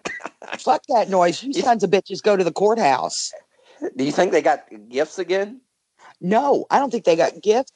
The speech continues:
Speaker 2: And I'm betting people didn't get their deposits back either. Fuck that noise. You bitches go to the courthouse.
Speaker 1: What if they had a D J?
Speaker 2: Shh.
Speaker 1: Just
Speaker 2: Who
Speaker 1: curious.
Speaker 2: knows?
Speaker 1: But
Speaker 2: But I'm
Speaker 1: anyway.
Speaker 2: telling you,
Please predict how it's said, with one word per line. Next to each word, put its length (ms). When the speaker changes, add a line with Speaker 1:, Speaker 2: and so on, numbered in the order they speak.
Speaker 2:
And 140
I'm 140
betting 380
people 280
didn't 160
get 140
their 120
deposits 540
back 340
either. 340
Fuck 200
that 180
noise. 280
You 60
bitches 300
go 80
to 60
the 80
courthouse. 680
Speaker 1:
What 160
if 120
they 100
had 180
a 80
D 220
J? 360
Speaker 2:
Shh. 540
Speaker 1:
Just 180
Speaker 2:
Who 80
Speaker 1:
curious. 180
Speaker 2:
knows? 200
Speaker 1:
But 100
Speaker 2:
But 160
I'm 120
Speaker 1:
anyway. 160
Speaker 2:
telling 260
you, 240